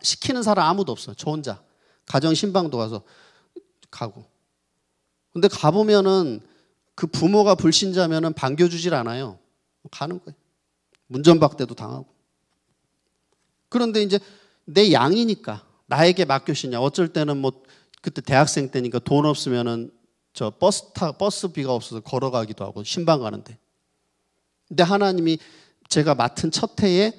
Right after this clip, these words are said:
딱 배가 부흥되게. 예, 그때 네 명인가 그랬는데 한 여덟 명 돼서 그 위에 학년으로 제가 올려버렸단 말이에요.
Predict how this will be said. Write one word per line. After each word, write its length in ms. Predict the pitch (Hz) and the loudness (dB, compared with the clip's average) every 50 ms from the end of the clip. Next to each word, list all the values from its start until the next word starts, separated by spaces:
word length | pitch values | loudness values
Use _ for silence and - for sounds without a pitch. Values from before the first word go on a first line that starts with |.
| - _ _ _ _ _ _ _ _ _ _ - | -14 _ _ _ _ _ _ _ _ _ _ -2
딱 260 | - 196 - - - | -2 -2 -2 -2 -6
배가 340 | - 139 127 135 143 147 135 | -2 0 0 2 4 2 2
부흥되게. 460 | 127 117 107 104 92 92 92 - _ | 2 -2 -8 -8 -10 -14 -16 -18 _
예, 1600 | 117 - _ _ _ _ _ _ _ _ _ _ _ _ _ _ _ _ _ _ _ _ _ _ _ _ _ - - 107 107 _ - | -20 -20 _ _ _ _ _ _ _ _ _ _ _ _ _ _ _ _ _ _ _ _ _ _ _ _ _ -20 -20 -20 -20 _ -12
그때 180 | - - - | -12 -10 -6
네 220 | 113 107 131 143 147 | 0 4 4 4 6
명인가 380 | 156 156 147 139 131 123 120 | 4 2 0 0 -2 -4 -4
그랬는데 260 | 110 107 104 101 104 107 | -4 -6 -6 -8 -8 -8
한 100 | 104 101 | -6 -6
여덟 260 | 107 113 120 143 131 | -4 0 2 2 2
명 200 | 127 117 104 95 | 2 0 -4 -6
돼서 280 | 101 92 87 117 117 113 _ _ _ _ _ _ _ _ _ _ _ _ _ _ _ _ | -10 -12 -10 -10 -12 -12 _ _ _ _ _ _ _ _ _ _ _ _ _ _ _ _
그 200 | - - 101 90 98 | -14 -12 -12 -10 -4
위에 200 | 117 131 135 131 | 0 2 2 2
학년으로 640 | 120 147 135 139 135 127 113 107 107 127 - - _ _ - | 2 0 -4 -6 -6 -6 -6 -6 -6 -8 -10 -10 _ _ -20
제가 140 | - - - 92 | -18 -14 -10 -8
올려버렸단 560 | 104 110 117 107 - - - - _ - _ | -6 -4 -4 -4 -6 -8 -14 -20 _ -20 _
말이에요. 240 | _ _ _ _ | _ _ _ _